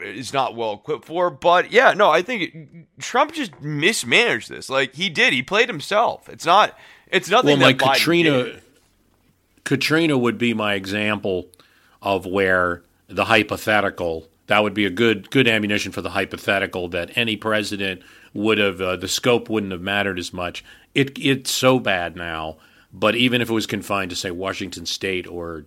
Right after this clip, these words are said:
Speaker 2: New York s-, and New York City, and there was just a bad, um, situation in those places, um, the Katrina example shows you a president can be responsible even for one story that's on the news happening in one place. It's, it's almost,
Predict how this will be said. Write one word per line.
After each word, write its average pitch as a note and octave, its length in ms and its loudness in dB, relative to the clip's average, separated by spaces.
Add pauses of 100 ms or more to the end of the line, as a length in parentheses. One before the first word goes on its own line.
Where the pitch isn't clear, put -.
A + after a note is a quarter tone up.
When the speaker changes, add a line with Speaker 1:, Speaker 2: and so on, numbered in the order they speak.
(120)
Speaker 2:
New F#2+ 120 -8
York F2 300 -8
s-, - 100 -12
and F2+ 220 -10
New F2+ 80 -10
York E2+ 300 -10
City, F#2 480 -4 (200)
and F2+ 100 -6
there F#2 80 -4
was F2 120 -8
just - 240 -6
a D#2+ 60 -8
bad, F2 600 0 (340)
um, E2 280 -10
situation F2+ 580 -6
in E2 80 -10
those G#2 280 -2
places, F2 600 -4 (340)
um, E2+ 520 -8 (280)
the F#2+ 160 -8
Katrina G#2+ 420 -2
example F2 340 -4
shows G#2 340 2
you F2+ 60 -2
a E2+ 60 -6
president F2 400 -8
can F2 100 -8
be E2 80 -12
responsible E2+ 560 -10
even D#2+ 120 -12
for E2+ 100 -10
one E2 400 -12 (220)
story G#2 420 0
that's F2 160 -4
on E2+ 160 -8
the D#2+ 80 -16
news F2 240 -8
happening E2 320 -8
in D2+ 80 -18
one F#2 280 -6
place. D2+ 360 -12 (300)
It's, G#2+ 240 -2
it's G#2 200 -4
almost, F2 540 -4